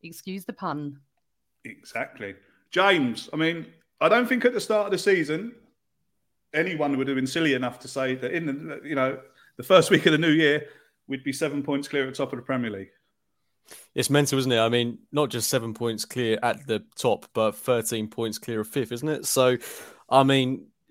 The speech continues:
Speaker 3: we're, we're exceeding our expectations massively, and it's, um, probably, you know, for the time being, at least for me, it's probably one of the best times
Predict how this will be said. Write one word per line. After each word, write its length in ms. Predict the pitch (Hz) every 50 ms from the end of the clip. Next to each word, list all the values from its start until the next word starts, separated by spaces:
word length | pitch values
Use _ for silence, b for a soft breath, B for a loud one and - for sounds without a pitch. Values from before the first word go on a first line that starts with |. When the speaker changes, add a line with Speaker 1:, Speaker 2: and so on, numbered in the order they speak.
| _ -
Speaker 3:
we're, 260 | 151 147 143 143 131 -
we're 160 | 139 139 131
exceeding 360 | 123 - - 143 135 117 123
our 60 | 113 113
expectations 580 | 110 - - 110 110 - 120 110 110 - -
massively, 480 | 110 110 113 113 - 107 98 107 104 104
and 80 | 104
it's, 300 | 110 104 - - - -
um, 500 | 123 110 110 110 107 107 110 110 - - - -
probably, 400 | 156 143 123 117 113 110 110 - - - _
you 60 | -
know, 120 | 107 104 107
for 100 | 107 - 117
the 60 | 110
time 300 | 110 - 117 110 107 107
being, 340 | 104 113 110 110 107 104 104
at 80 | 101 95
least 220 | 110 107 107 -
for 80 | - 113
me, 200 | 110 110 110 107
it's 80 | 98 -
probably 260 | - - 117 110 107
one 140 | 104 104 104
of 40 |
the 60 | 104 98
best 280 | - 110 101 - - -
times 260 | 117 110 107 101 95